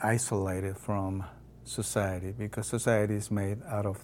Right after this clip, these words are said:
all the natural things that we are trying to leave aside, and little by little we will become strange people, you know,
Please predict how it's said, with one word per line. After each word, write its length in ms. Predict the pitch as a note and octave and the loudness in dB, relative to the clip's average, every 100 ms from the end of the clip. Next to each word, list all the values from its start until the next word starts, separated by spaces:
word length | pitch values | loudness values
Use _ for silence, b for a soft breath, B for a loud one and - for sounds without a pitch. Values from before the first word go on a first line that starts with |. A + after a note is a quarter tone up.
| - - | -10 0
all 200 | G#2+ G#2 | 2 2
the 120 | G#2+ | 2
natural 460 | A2+ A2+ - G#2+ | 0 0 -2 -2
things 360 | G2+ - G#2+ G2 | -2 -2 0 0
that 140 | G2+ | 0
we 200 | G2 G#2 | 0 0
are 100 | F#2 G2 | 0 -4
trying 380 | - G2 F#2 G2 | -4 -4 -4 -2
to 120 | - | 4
leave 220 | G#2+ A2 | 8 8
aside, 680 | G2+ G2 A#2 A2 G#2+ G#2 A2+ - | 6 6 10 12 12 10 4 0
and 520 | A2+ G2+ G2 G#2+ A#2 | 2 4 2 0 6
little 180 | A#2+ A2+ | 8 8
by 180 | F#2 F#2+ | 6 6
little 340 | A#2 A2+ G#2 | 6 6 6
we 200 | A2 A2 | 4 4
will 420 | A2 G#2+ G#2+ G#2 | 4 4 4 4
become 720 | G2+ G#2+ G#2+ - A2 G#2 G#2 G#2+ | 4 2 2 2 4 4 2 0
strange 560 | - - C#3+ A2+ G2+ - | -6 2 4 6 2 2
people, 580 | G#2+ G2 F#2+ F#2+ - - - - - | 0 2 -4 -4 -6 -12 -12 -14 -12
you 60 | F#2+ | -10
know, 200 | G2 | -8